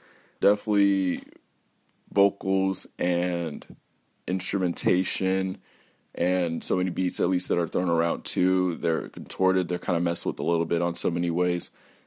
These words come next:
There's a blending of so many different genres pretty much on this. There's R and B, there's soul, there's hip hop, there's electropop,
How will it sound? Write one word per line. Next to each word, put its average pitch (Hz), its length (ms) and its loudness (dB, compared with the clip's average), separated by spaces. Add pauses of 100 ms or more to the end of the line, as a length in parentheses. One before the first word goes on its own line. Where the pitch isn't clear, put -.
(140)
There's 90 380 2
a 69 80 2
blending 95 480 -2
of 87 120 -4
so 92 160 0
many 90 200 0
different 87 460 -2
genres 87 560 -2
pretty 90 180 -2
much 90 220 -2
on 90 160 0
this. 90 260 -4
There's 78 280 -4
R 87 200 0
and 85 120 -4
B, 90 320 0 (420)
there's - 220 -8
soul, 90 560 2 (240)
there's - 240 -6
hip 92 280 2
hop, 85 440 0
there's 71 160 -6
electropop, 82 800 0